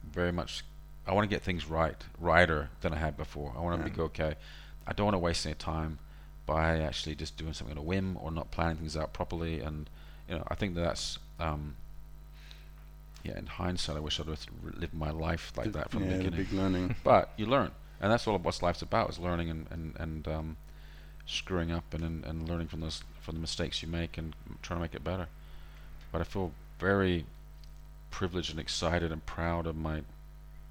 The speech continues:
Speaker 1: life I have and the team I got, my family.
Speaker 2: And the, your book, which
Speaker 1: Yeah,
Speaker 2: is,
Speaker 1: book.
Speaker 2: which has gone gangbusters, and you're about to go to the U K and New York.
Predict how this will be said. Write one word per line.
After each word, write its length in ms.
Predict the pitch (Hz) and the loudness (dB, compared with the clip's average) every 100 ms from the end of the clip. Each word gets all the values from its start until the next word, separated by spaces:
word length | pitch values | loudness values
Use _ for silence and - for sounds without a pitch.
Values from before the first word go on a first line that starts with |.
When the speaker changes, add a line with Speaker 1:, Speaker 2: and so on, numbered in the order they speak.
| - - - - - | -12 -12 -14 -12 0
Speaker 1:
life 240 | 90 92 | 4 6
I 40 | 80 | 6
have 200 | 92 98 | 4 4
and 80 | 76 | 0
the 60 | |
team 300 | - - 92 | -6 -4 0
I 80 | 82 | 0
got, 440 | 78 85 90 90 - - - - | 0 0 0 0 -4 -14 -14 -8
my 40 | 85 | -8
family. 600 | - 87 87 90 90 90 - - - - - - - - - | -2 0 0 0 -2 -4 -8 -14 -16 -16 -16 -16 -14 -4 2
Speaker 2:
And 140 | 104 | 2
the, 120 | 92 - - - | 2 -2 -6 -4
your 160 | 117 90 | -2 -2
book, 400 | 85 165 - - - - - - - - | 0 0 2 -4 -4 -12 -14 -14 -14 -2
which 80 | 120 | 6
Speaker 1:
Yeah, 80 | 104 | 6
Speaker 2:
is, 140 | 87 | 6
Speaker 1:
book. 120 | 120 101 | 2 2
Speaker 2:
which 140 | - | 0
has 100 | 104 | 0
gone 260 | 92 104 95 | 4 6 8
gangbusters, 560 | 98 107 98 92 92 92 | 8 8 6 4 2 2
and 140 | 104 | 4
you're 100 | 107 | 6
about 300 | 104 107 - | 8 8 6
to 100 | - | 2
go 480 | 98 95 95 92 90 - - - - - - - | 4 6 6 4 0 -6 -16 -14 -14 -14 -10 -2
to 40 | 101 | 2
the 60 | |
U 160 | 98 92 | 4 4
K 340 | 101 95 92 | 6 8 8
and 180 | 90 90 | 6 4
New 80 | 90 | 4
York. 460 | 90 123 - - | 4 2 0 -8